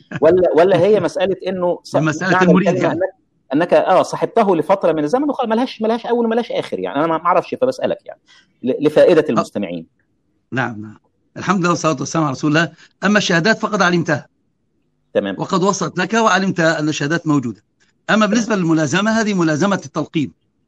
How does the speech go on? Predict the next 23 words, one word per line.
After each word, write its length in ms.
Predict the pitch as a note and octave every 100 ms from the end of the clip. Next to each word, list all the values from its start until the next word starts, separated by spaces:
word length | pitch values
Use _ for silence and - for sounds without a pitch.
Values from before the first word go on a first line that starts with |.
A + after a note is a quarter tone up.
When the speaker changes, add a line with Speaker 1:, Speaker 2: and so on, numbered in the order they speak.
| _ _ _ C3
Speaker 1:
العلم 280 | D3+ A3
Speaker 2:
تمام. 120 | G3+ D3+
Speaker 1:
لا 280 | F#3 G3+
يتأتى 640 | E3+ E3 D#3+ F#3 - D#3+ E3 - _
للإنسان 560 | C#3 D3 C#3+ - F3+ F3+
بانفراد 680 | D3+ C#3 D3 F3 D#3 D3+ D#3 -
الكتاب 560 | C#3 B2 C#3 D#3+ C#3 C3+
وحده. 320 | C3+ G#2 G2+ _ _ _ _ _ -
لو، 80 | C#3+
Speaker 2:
تمام. 120 | E3+
Speaker 1:
لو 120 | F3
انفرد 420 | E3 G#3+ G#3+ E3
بالكتاب، 440 | D3+ - F3 G#3+ F3 _ _ _
خطأه 600 | - G3+ A#3 G#3+ G3 G#3
يكثر 380 | F#3+ - - E3
عن 180 | C3+ D#3+
صوابه. 440 | - C3+ A2 G2 - _ _ _ _
فلا 180 | - D#3+
بد 100 | G3+
Speaker 2:
تمام. 200 | G#3+ F#3
Speaker 1:
أن 60 | F3+
يلازم 280 | G3 F3 G3+
من 240 | G3+ D#3+